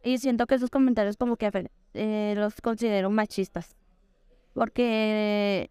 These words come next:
involucran mucho el hecho de que él me esté ayudando y ni tan ayudando, porque las cosas yo a veces me las he pagado. Ahorita es porque,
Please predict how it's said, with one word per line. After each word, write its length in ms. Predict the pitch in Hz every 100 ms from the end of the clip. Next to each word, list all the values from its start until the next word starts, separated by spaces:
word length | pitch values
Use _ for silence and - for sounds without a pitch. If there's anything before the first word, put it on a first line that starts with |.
| -
involucran 640 | 233 233 233 196 233 247
mucho 380 | 247 247 254 247
el 140 | 247
hecho 260 | 240 - 262
de 200 | 254 247
que 220 | 233 214
él 100 | 214
me 100 | 233
esté 180 | 233 233
ayudando 580 | 226 240 233 233 269 453 _ _ _ -
y 140 | 285
ni 140 | 302 302
tan 180 | 262 262
ayudando, 440 | 269 254 233 220
porque 240 | 220 233
las 120 | 233 214
cosas 300 | 214 240 233
yo 100 | 226
a 20 |
veces 200 | 226 226
me 120 | 233
las 180 | 196 196
he 60 |
pagado. 400 | 190 196 180 - - _ _ _ _ _ -
Ahorita 360 | 233 247 226
es 60 | 269
porque, 840 | 311 294 - 269 247 233 220 214